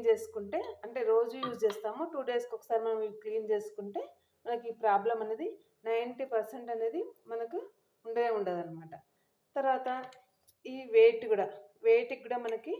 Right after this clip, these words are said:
లోపల చూడండి ఇలా హోల్స్ ఉంటాయి కదా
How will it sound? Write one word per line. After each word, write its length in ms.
లోపల 340
చూడండి 380
ఇలా 140
హోల్స్ 320
ఉంటాయి 320
కదా 140